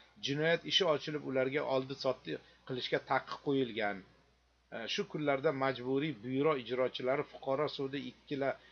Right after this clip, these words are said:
uy, ikkita uy qa-, xonadon egalarini uydan chiqarish harakatida. Fuqaro ishlari bo'yicha Oliy sud bir yarim oy muhlat berdi va bu vaqt ichida tergov ishini tezlashtiring deb tushuntirdi.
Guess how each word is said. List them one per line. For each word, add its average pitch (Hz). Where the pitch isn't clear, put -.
uy, 175
ikkita 147
uy 165
qa-, 135
xonadon 135
egalarini 131
uydan 127
chiqarish 131
harakatida. 113
Fuqaro 143
ishlari 139
bo'yicha 135
Oliy 139
sud 180
bir 165
yarim 143
oy 139
muhlat 135
berdi 120
va 120
bu 151
vaqt 175
ichida 165
tergov 143
ishini 143
tezlashtiring 123
deb 127
tushuntirdi. 104